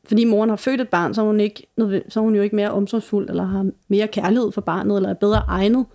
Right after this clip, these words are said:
Så det, jeg håber også på en eller anden måde, at, at man kan skabe en debat om det, man bliver nødt til at italesætte og også tage den problemstilling op, som er, øh, kultur, og som er normer, og som er diskurser, som er så mange ting, vi hele tiden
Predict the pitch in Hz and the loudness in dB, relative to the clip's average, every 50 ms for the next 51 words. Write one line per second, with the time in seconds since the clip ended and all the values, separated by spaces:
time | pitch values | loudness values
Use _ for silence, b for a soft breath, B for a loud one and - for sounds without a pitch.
0 | b b b b _ - 233 214 214 208 214 226 220 226 240 226 190 208 202 - | b b b b _ -4 0 0 2 2 2 2 2 2 2 2 2 0 -2 0
1 | - 247 214 208 202 208 196 196 202 180 185 196 - 202 - - 185 196 190 180 | 0 0 2 4 4 4 4 4 4 2 0 -2 -4 -10 -8 -2 0 0 0 0
2 | 180 165 - - 190 190 214 208 190 185 - 180 180 190 208 214 196 - 202 202 | -2 -6 -2 0 2 2 2 2 0 -2 -2 -2 0 2 2 0 2 2 0 0
3 | 208 202 _ _ _ _ _ _ _ _ _ _ _ _ _ _ _ - 233 220 | 0 -2 _ _ _ _ _ _ _ _ _ _ _ _ _ _ _ -2 -2 0
4 | 196 214 220 220 233 226 - 254 233 233 - 220 214 208 226 262 254 254 214 202 | 2 2 2 2 2 0 0 0 0 0 0 2 2 2 2 2 0 0 2 2
5 | 165 143 294 277 - - 277 214 220 226 202 - - 220 220 214 214 151 - - | 2 2 0 -2 0 -2 0 2 2 0 0 -2 -2 0 0 0 0 0 0 0
6 | 220 202 196 190 180 185 196 - - - 208 202 196 180 180 165 139 117 - - | 0 2 2 2 2 0 -2 -4 -4 -2 0 2 2 2 2 0 0 -2 -2 -4
7 | 202 - - 214 208 - - 240 240 247 262 - - 208 196 - 190 185 175 170 | -4 -2 0 0 0 0 0 0 0 0 0 0 -2 -2 0 0 0 2 2 2
8 | 165 170 180 196 208 170 156 240 240 233 233 214 208 - 208 190 175 156 127 123 | 2 4 4 4 2 2 0 0 0 0 0 -2 0 0 0 0 2 0 0 -2
9 | - - 208 - - 240 240 214 - - 247 226 - 220 196 185 170 156 165 175 | -4 -6 -8 -2 0 0 0 0 -2 -2 -4 -2 0 0 0 0 0 -2 -4 -4
10 | - _ _ _ _ _ _ _ _ _ _ _ _ _ _ _ _ _ _ _ | -8 _ _ _ _ _ _ _ _ _ _ _ _ _ _ _ _ _ _ _
11 | _ - - - - - 233 226 226 202 208 208 220 240 226 - - 254 226 - | _ -14 -10 -8 -4 -2 0 0 2 2 2 2 2 0 0 0 -2 -2 -2 -2
12 | - 233 226 220 226 247 247 - 254 226 196 220 220 226 226 226 | -2 0 2 2 2 2 0 0 0 0 2 2 0 0 -2 -6